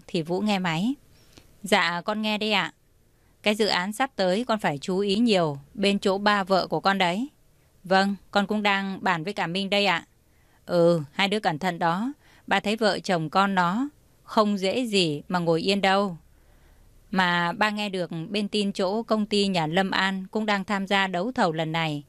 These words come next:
hai đứa nhớ lưu ý." "Bà cứ yên tâm, lần này con lấy tư cách người đứng đầu tập đoàn Giang Thị ra đấu thầu, thì ba con ông ta không dám giở trò gì đâu. Mình sẽ giúp con làm những việc khác."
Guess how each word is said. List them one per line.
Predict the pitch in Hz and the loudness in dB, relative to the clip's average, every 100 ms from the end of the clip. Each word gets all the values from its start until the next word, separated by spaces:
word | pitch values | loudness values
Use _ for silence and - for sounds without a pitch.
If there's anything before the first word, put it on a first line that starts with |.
| _ - | _ -2
hai | 208 | -2
đứa | 190 190 | 0 -2
nhớ | 220 196 | 0 0
lưu | 220 214 | 0 0
ý." | 185 175 233 277 _ _ _ _ _ | 2 0 0 -4 _ _ _ _ _
"Bà | 196 180 | -2 0
cứ | 170 | 0
yên | 202 196 | -4 0
tâm, | 185 180 - _ _ 185 | 0 0 -6 _ _ -2
lần | 185 | 0
này | 170 170 | 2 0
con | 165 208 | 0 2
lấy | 190 233 | 2 4
tư | 233 208 | 2 2
cách | 226 269 208 | 2 0 -2
người | 180 170 160 | -2 0 0
đứng | 180 240 | -2 0
đầu | 190 | 0
tập | 156 170 | 0 -2
đoàn | 170 165 151 | 0 0 2
Giang | 202 208 | 0 0
Thị | 220 165 214 196 | -2 -2 -4 -2
ra | 202 | 0
đấu | 190 180 233 | 0 -4 -2
thầu, | 269 214 160 139 _ _ _ - | 2 2 2 -4 _ _ _ -2
thì | 208 185 175 170 | 2 4 2 2
ba | 208 214 | 0 0
con | 208 208 | 0 -2
ông | 208 | 0
ta | 196 190 190 | 0 0 -2
không | - 214 | -6 -2
dám | 190 202 | -2 -2
giở | 247 175 143 | 0 -2 0
trò | 170 156 | -2 -2
gì | 156 | 0
đâu. | 165 185 175 _ _ _ _ _ | 2 0 -2 _ _ _ _ _
Mình | 190 196 190 | 0 2 2
sẽ | 185 185 196 | 2 0 2
giúp | - - | -2 2
con | 196 190 185 - - | 2 2 -2 -10 -8
làm | 180 170 156 | -2 0 0
những | 214 | -2
việc | 190 - | -4 -4
khác." | 202 | -4